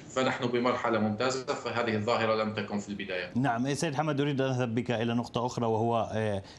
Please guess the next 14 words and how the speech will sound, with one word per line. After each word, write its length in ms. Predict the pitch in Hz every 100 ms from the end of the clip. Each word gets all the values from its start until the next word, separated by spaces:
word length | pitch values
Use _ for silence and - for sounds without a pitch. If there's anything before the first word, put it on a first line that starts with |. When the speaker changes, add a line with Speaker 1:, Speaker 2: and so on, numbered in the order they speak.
| -
Speaker 2:
المؤتمر 680 | 110 107 - 147 131 107 101
الذي 280 | 110 110 113
يتم 240 | 110 123
في 100 | 113
القاهرة 480 | 107 - 127 113 113
بالنسبة 380 | 104 113 110 110
للمعارضة 640 | 107 107 123 120 113 110
السورية، 560 | 117 135 147 165 139 - - -
وربما 760 | 120 131 131 147 139 131 123 110
نبيل 300 | 127 127 139
العربي 460 | 127 139 131 117
وصف 340 | 113 120 120 123
ذلك 440 | 120 127 120 113
بأفضل 720 | 117 110 113 123 110 113 113